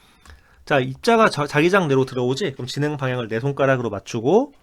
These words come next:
자기장이 아래로 들어가는 방향이니까 엄지손가락 피면은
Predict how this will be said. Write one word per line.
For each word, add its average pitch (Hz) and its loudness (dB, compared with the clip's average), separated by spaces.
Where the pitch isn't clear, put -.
자기장이 139 2
아래로 131 4
들어가는 131 2
방향이니까 113 2
엄지손가락 123 0
피면은 170 2